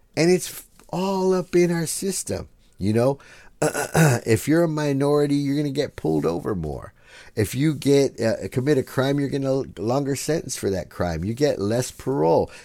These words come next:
You get less probation. You know, it's harder to get a job if you're a minority. It's easier to get fired. It's harder to get a bank loan.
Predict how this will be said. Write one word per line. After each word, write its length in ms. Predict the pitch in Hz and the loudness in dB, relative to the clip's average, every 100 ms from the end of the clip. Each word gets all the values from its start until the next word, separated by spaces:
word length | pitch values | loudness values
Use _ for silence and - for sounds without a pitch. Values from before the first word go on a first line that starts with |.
| - | -8
You 80 | |
get 220 | 131 151 92 | 2 2 4
less 260 | 113 120 | 0 -2
probation. 800 | - 123 131 123 156 - - 78 - - - - - - | -2 -2 0 0 0 -2 -4 -6 -8 -20 -20 -20 -20 -4
You 120 | 110 | 2
know, 160 | 123 127 | 6 6
it's 360 | 113 - 113 | 4 0 -2
harder 520 | - - 110 131 135 | -4 -2 2 4 2
to 80 | 135 | 0
get 220 | 127 135 | 0 0
a 60 | 139 | 0
job 420 | 113 123 160 165 | 0 -2 0 0
if 160 | 120 - | -2 0
you're 140 | 110 | 0
a 40 | 98 | 0
minority. 720 | 95 95 87 95 85 76 73 - | 0 0 2 2 2 0 -6 -8
It's 240 | - 110 - | -6 -6 -2
easier 360 | 131 131 143 | -2 0 2
to 80 | 139 | 0
get 180 | 131 127 | 0 -2
fired. 560 | - 107 147 98 85 - - - | -4 -2 0 0 -2 -8 -16 -8
It's 160 | 117 | -8
harder 440 | - - 120 143 147 | -6 2 4 4 2
to 100 | 135 | -2
get 240 | 123 147 | 2 4
a 60 | 143 | 2
bank 400 | 110 131 165 - | 2 2 2 2
loan. 360 | 101 87 69 | 2 2 0